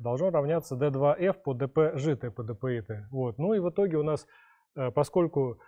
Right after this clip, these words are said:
b и t это d f по d p и, по d p и t, а, э, так, что у нас там, b g t, d f по d p g t, как раз получается вот это, да? Ну и с-, и, и здесь то же самое. Просто мы здесь дифференцируем внутри этой группы по, по q, поэтому p, м, здесь никак не проявляется.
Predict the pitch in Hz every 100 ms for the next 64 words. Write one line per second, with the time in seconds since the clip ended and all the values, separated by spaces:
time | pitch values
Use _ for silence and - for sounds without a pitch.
0 | _ _ _ 143 190 165 143 135 131 143
1 | 147 151 - 147 135 208 247 247 _ 151
2 | 147 - - - 143 156 156 175 - 247
3 | 151 123 110 104 147 135 123 - - -
4 | 135 123 120 120 117 107 - 123 - 131
5 | 117 104 131 131 156 151 143 131 147 -
6 | 127 123 143 143 113 117 - 190 - 147
7 | 131 165 151 - 120 120 107 107 135 175
8 | - - - _ 185 208 - 202 196 220
9 | 165 196 190 165 147 - 139 117 107 -
10 | 151 - 160 147 147 135 147 156 151 170
11 | 135 131 139 147 139 143 151 131 139 165
12 | 160 - 170 180 262 175 151 185 156 139
13 | 143 175 170 180 147 143 139 143 143 127
14 | 147 156 151 131 123 143 - 120 135 127
15 | 107 101 -